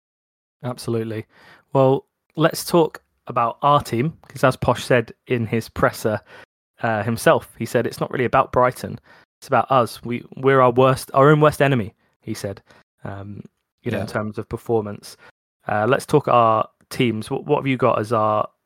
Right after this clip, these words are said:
Speaker 1: as your predicted team? This is not what you want. This is what you think Posh will do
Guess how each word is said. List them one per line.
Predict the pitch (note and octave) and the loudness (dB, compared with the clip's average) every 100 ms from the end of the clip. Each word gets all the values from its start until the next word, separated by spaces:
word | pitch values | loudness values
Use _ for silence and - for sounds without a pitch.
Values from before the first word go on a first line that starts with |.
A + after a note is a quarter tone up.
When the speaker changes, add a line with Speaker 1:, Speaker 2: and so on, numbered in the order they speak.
| _ | _
Speaker 1:
as | A2+ | -4
your | A#2+ | -4
predicted | - B2 - - A#2 - | -2 -2 -4 -4 -6 -4
team? | B2 A2+ G2+ _ _ - | -4 -4 -6 _ _ -8
This | B2 | -2
is | |
not | C3 C#3 | 0 0
what | C#3+ | 0
you | B2+ | 0
want. | A#2 A2+ B2+ | -2 -2 -4
This | - | -10
is | A#2+ | -8
what | A#2+ - | -6 -6
you | A2+ | -4
think | B2 A2+ _ | -4 -6 _
Posh | - A2+ - | -2 -2 -2
will | - B2 A#2+ | -2 2 2
do | A2 A#2+ G2+ | 2 -2 -4